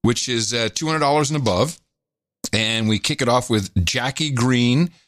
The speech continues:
with three hundred and thirty-three dollars and thirty-three cents, which is an unbelievably gracious, uh, value, uh, to us and really appreciate that. And Jackie says, "Great new podcast, fellas.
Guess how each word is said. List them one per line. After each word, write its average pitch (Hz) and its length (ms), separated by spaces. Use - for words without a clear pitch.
with 110 180
three 139 260
hundred 143 320
and 107 100
thirty-three 143 600
dollars 127 400
and 98 100
thirty-three 120 500
cents, 113 400
which 101 160
is - 140
an - 80
unbelievably 101 960
gracious, 107 680
uh, 95 160
value, 98 720
uh, 87 300
to - 260
us 107 260
and 87 180
really 101 240
appreciate 95 600
that. 82 280
And 92 180
Jackie 104 380
says, 90 400
"Great 156 380
new 147 140
podcast, 127 720
fellas. 185 600